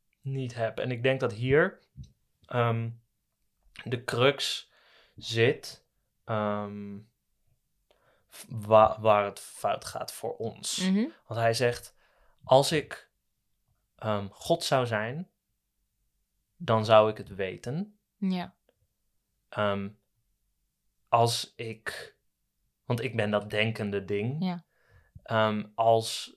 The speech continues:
Speaker 1: en er bestaat een God buiten mij, omdat dat idee van God zo perfect is dat ik het niet kan gemaakt hebben. Ehm, en, eh, dat dus, ehm,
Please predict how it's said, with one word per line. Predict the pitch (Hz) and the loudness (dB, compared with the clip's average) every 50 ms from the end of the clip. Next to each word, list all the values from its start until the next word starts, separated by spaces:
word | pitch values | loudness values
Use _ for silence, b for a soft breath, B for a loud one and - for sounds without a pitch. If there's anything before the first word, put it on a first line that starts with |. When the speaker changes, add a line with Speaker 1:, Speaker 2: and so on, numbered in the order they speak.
| _ _ | _ _
Speaker 1:
en | - - 113 107 | -8 -6 -4 -4
er | 104 104 - - - 180 - 117 113 110 | -4 -4 -6 -8 -10 -12 -10 -10 -8 -6
bestaat | 110 110 - - - 113 110 110 | -4 -4 0 2 4 4 2 2
een | 117 107 104 | -2 -6 -8
God | - - - 135 117 113 - - - - - | -8 -6 -4 -2 -2 -2 -4 -10 -14 -16 -14
buiten | 123 113 107 107 104 113 120 123 - 135 127 | -8 0 4 6 6 6 6 4 0 -4 -4
mij, | 127 123 123 127 127 127 127 | -2 -2 -2 -2 -2 -4 -6
omdat | 120 - 104 104 101 101 98 - - - - - | -6 -8 -8 -4 -4 -4 -4 -4 -8 -16 -18 -18
dat | - 110 104 101 - - | -8 -4 -4 -4 -4 -6
idee | 113 110 104 107 104 110 113 110 | -10 -8 -4 -2 0 0 -2 -2
van | - - 104 101 | -6 -8 -10 -10
God | - - - 110 104 - - | -10 -8 -6 -6 -6 -6 -8
zo | - - 104 101 98 | -8 -8 -6 -8 -8
perfect | - - 101 - - - 120 120 117 - | -10 -12 -16 -12 -4 -4 -4 -4 -2 -4
is | 113 110 107 104 - - | -6 -6 -4 -6 -8 -8
dat | - 101 - - - | -8 -8 -8 -12 -16
ik | - - | -16 -16
het | 110 - | -14 -12
niet | 113 104 104 | -12 -14 -12
kan | - - 101 98 | -12 -12 -14 -14
gemaakt | - - 113 110 110 110 113 - | -12 -10 -8 -6 -6 -6 -10 -10
hebben. | - 107 104 101 101 101 101 101 101 b b b b b b b b b b _ _ | -8 -8 -6 -6 -6 -6 -8 -8 -10 b b b b b b b b b b _ _
Ehm, | - 104 101 95 95 95 92 - _ _ _ _ _ _ _ _ _ _ _ _ _ | -8 -6 -6 -6 -6 -8 -12 -16 _ _ _ _ _ _ _ _ _ _ _ _ _
en, | _ - 113 113 | _ -2 0 2
eh, | 113 - - 117 | 0 0 0 0
dat | 120 120 117 - - | 0 0 0 -2 -4
dus, | 123 120 113 113 - | -4 -4 -4 -4 -4
ehm, | - 123 120 113 113 113 110 110 110 107 104 104 | -4 -2 0 0 2 0 0 -2 -4 -4 -6 -6